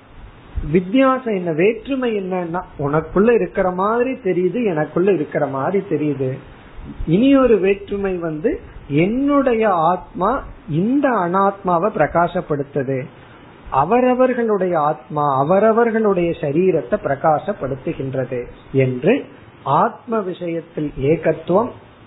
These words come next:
அனாத்ம விஷயத்தில் மித்தியாத்துவம். இதை பார். உண்மையில சொல்ல போனா இந்த ஒரு ஸ்லோகத்திலே எல்லாமே கம்ப்ளீட் ஆகும். முதல் வரியில உலகத்தை நீக்கி, இரண்டாவது வரியில மனச வந்து பிரம்மனிடத்தில்,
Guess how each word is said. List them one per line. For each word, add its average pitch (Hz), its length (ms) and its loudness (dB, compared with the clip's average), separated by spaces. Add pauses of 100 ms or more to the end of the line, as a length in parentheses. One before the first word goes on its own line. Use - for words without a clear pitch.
(100)
அனாத்ம 196 680 0
விஷயத்தில் 147 760 -2
மித்தியாத்துவம். 139 920 -2 (120)
இதை 139 240 -2 (160)
பார். 120 380 0 (1400)
உண்மையில 185 440 4
சொல்ல 160 240 0
போனா 165 300 0
இந்த 175 300 2
ஒரு 190 320 6
ஸ்லோகத்திலே 170 680 -2
எல்லாமே 147 480 0
கம்ப்ளீட் 151 500 -4
ஆகும். 135 260 -8 (680)
முதல் 170 360 4
வரியில 165 400 0
உலகத்தை 165 560 -2
நீக்கி, 143 460 0 (1080)
இரண்டாவது 190 600 2
வரியில 160 440 -2
மனச 156 420 -4
வந்து 147 260 -2
பிரம்மனிடத்தில், 151 920 0